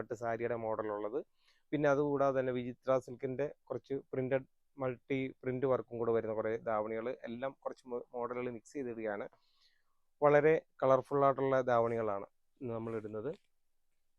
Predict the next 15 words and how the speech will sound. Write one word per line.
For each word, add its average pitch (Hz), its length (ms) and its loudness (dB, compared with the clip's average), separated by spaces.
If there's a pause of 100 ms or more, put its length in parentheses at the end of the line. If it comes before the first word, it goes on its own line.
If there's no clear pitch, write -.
കണ്ടോ, 107 180 -2 (480)
അത്യാവശ്യം 131 380 0 (680)
ഒരു 123 140 0 (140)
നല്ല 120 240 0 (160)
ഒരു 117 140 -6
കമ്പനി 113 320 -6
ഐറ്റം 107 240 -8
തന്നെയാണ്. 110 340 -4 (300)
ബോർഡറിൽ 120 460 4 (200)
ആ 117 100 -2
ഒരു 113 160 -4
വർക്ക് 113 300 -4
വരുന്നുണ്ട്. 110 360 -6 (3750)
എനിക്ക് 127 260 0
തോന്നുന്നു 123 240 -2